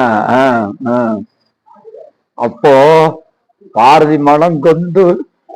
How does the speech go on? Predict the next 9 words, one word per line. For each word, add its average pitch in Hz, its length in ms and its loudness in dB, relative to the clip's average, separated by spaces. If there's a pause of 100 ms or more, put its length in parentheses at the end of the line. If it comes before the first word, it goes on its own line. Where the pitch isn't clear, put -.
நொந்து 185 460 0
போய் 170 200 2 (140)
கொதிச்சு 240 520 -2
போயிட்டான். 160 400 0 (160)
உம். 131 640 -2 (2500)
"ஊரவர்தம் 233 720 2
கீழ்மை 262 580 2 (1300)
உரைக்கும் 233 640 0
தரமாமோ 247 640 2